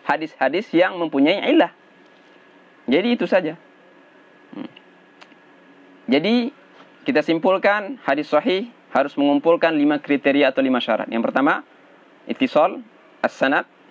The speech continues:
kemudian adalatur rawi, kemudian dhabtur rawi, yang ketiga adalah adamul syudzud, yang keempat adalah adamul illah. Inilah yang disebut dengan hadis sahih. Dengan begini kita telah menjelaskan,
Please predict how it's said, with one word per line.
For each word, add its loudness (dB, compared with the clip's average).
kemudian 2
adalatur 0
rawi, 0
kemudian 2
dhabtur 0
rawi, 0
yang 0
ketiga 2
adalah 0
adamul 0
syudzud, 0
yang 2
keempat 2
adalah 2
adamul 0
illah. -4
Inilah 2
yang -4
disebut -6
dengan 0
hadis -4
sahih. -6
Dengan 0
begini 0
kita 2
telah 0
menjelaskan, 0